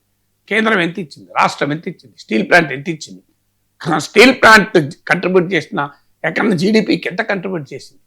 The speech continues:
స్టీల్ ప్లాంట్, ఓ, ఆ, మా, మా,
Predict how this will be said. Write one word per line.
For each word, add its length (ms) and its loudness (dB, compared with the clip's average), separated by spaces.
స్టీల్ 400 6
ప్లాంట్, 440 6
ఓ, 600 6
ఆ, 120 4
మా, 500 2
మా, 380 4